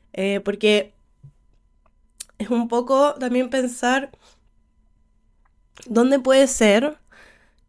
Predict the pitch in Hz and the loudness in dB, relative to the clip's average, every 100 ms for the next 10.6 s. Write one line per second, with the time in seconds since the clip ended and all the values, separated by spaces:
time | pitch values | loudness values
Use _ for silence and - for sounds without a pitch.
0 | _ 226 214 220 214 - _ _ _ 220 | _ 6 6 6 2 -6 _ _ _ -2
1 | 220 - 247 - 220 220 240 269 320 320 | 0 2 2 4 2 6 6 6 4 4
2 | 262 269 262 277 - 226 214 247 254 247 | 2 4 2 0 0 -2 0 0 -2 0
3 | 247 247 254 247 175 233 220 175 175 _ | -2 2 0 0 0 2 2 -2 -8 _
4 | 202 190 190 190 190 185 _ - 214 220 | -4 0 2 2 0 -4 _ 0 2 4
5 | 214 208 208 208 202 - 196 180 - 175 | 4 4 4 6 4 2 -4 -4 -4 -4
6 | 175 180 - - _ - 196 202 - 220 | -2 -6 -8 -20 _ -2 0 2 4 6
7 | 226 226 226 226 233 220 214 208 214 208 | 6 6 6 4 2 2 2 0 2 2
8 | 220 262 254 294 277 262 254 311 302 - | 4 4 6 4 4 2 4 4 2 -4
9 | - 240 226 220 208 269 311 320 285 269 | -2 -2 2 2 2 4 4 4 0 2
10 | 269 277 277 190 214 | 4 6 6 4 2